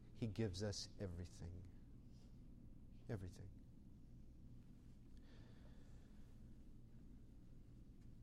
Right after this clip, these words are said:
I hope I have that hope within my heart, that it burns brightly,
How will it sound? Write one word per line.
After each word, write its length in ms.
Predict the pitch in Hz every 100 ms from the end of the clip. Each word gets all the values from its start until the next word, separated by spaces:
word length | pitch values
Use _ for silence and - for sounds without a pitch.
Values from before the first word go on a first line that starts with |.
| - - -
I 80 | 135
hope 240 | 131 120
I 60 | 123
have 320 | - 131 113
that 180 | 127 123
hope 400 | - 147 127 117
within 240 | 113 117
my 120 | 110
heart, 200 | 101 107 90 - - - - - - - - - - - -
that 100 | 131
it 80 | 117
burns 240 | 143 143 113
brightly, 720 | 113 147 139 135 - 110